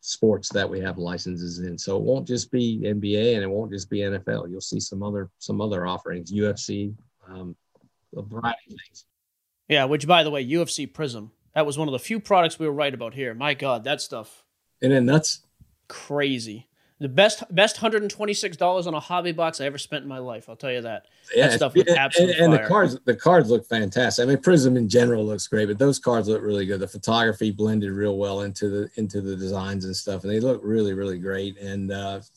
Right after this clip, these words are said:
Speaker 1: you know, we're really, really proud of that. But th-, there was no accident that we picked Prism as the brand to release the first U F C <laughs> par-, product with.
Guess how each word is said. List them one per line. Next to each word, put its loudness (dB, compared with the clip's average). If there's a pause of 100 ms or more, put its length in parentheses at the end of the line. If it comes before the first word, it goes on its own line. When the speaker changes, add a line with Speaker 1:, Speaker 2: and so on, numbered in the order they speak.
(120)
Speaker 1:
you -6
know, -4
we're 0
really, 4
really 4
proud 0
of 2
that. -2
But -10
th-, 2
there 4
was 6
no 8
accident 0
that -6
we 0
picked -2
Prism 0 (420)
as 2
the 2
brand 4
to -4
release 0
the -18
first -2
U 0
F -8
C -4
<laughs> -20
par-, -4 (240)
product -2
with. -4